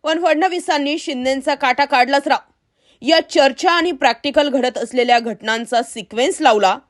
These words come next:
तर खरंच की, साडेतीन महिन्यातच शिंदेंना भाजपनं, विशेषतः फडणवीसांनी जागेवर आणलंय असं दिसतंय.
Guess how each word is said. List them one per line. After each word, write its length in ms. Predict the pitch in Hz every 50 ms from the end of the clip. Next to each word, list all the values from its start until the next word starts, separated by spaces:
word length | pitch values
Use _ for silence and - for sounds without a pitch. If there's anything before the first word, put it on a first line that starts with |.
| _ _ _ _ _
तर 100 | 233 220 240
खरंच 300 | - 269 233 277 285 -
की, 140 | - - 175 - _ _ _ _ _ _ _ _ _ _ - - -
साडेतीन 540 | 233 196 196 214 214 214 - - 202 214 269
महिन्यातच 720 | 269 254 240 240 220 214 214 208 - 185 180 202 - - _ _ _ _
शिंदेंना 640 | - - 330 285 277 294 330 311 311 320 320 330 359 - _ -
भाजपनं, 600 | 180 196 214 214 208 208 262 269 269 269 277 277
विशेषतः 760 | 247 196 208 208 - 311 311 - - - 240 233 208 185 196 220 - _ _ _ _ _ -
फडणवीसांनी 720 | 220 262 254 269 330 349 370 320 - 381 320 339 339 349
जागेवर 400 | 277 320 302 294 302 320 320 311
आणलंय 260 | 302 294 302 302 302 294
असं 200 | 285 294 302 285
दिसतंय. 300 | 285 277 269 - 247